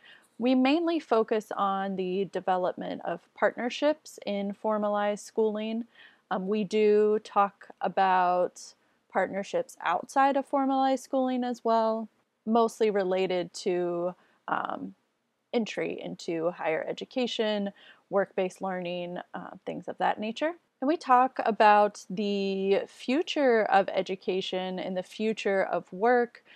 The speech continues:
just in general, but also considering the current state of affairs that we are going through, which is the covid nineteen pandemic. So we kind of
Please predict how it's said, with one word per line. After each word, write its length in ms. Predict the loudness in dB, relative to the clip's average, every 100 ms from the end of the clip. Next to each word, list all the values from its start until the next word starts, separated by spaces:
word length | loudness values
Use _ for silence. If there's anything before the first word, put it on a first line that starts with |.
| -20 -4
just 240 | -2 2
in 160 | 4 4
general, 720 | 4 4 2 4 4 2 2
but 140 | 2
also 340 | 2 2 0 -4
considering 960 | -4 -10 -6 -4 -2 -4 -4 -6 -8 -6
the 440 | -4 -2 -2 -4 -10
current 680 | -6 -4 -4 -4 -6 -6
state 540 | -12 -18 -8 -4 -4 -6
of 160 | -12
affairs 880 | -14 _ -4 -2 -2 0 0 -2 -4
that 160 | -6 -2
we 100 | 0
are 80 | 0
going 320 | -2 -2 -4
through, 300 | -4 -4 -2
which 260 | -4 -6 -6
is 420 | -4 -4 -6 _
the 400 | -8 -6 -6 -6 -6
covid 480 | -6 -4 -4 -4 -6
nineteen 720 | -10 -10 -12 -8 -6 -6 -8 -10
pandemic. 720 | -10 -4 -2 0 0 -2 -6 _ _ _ -20 -20 _ _
So 180 | 2 4
we 440 | 4 4 6 6 4 -8 -20 _
kind 140 | 0
of 260 | 2 0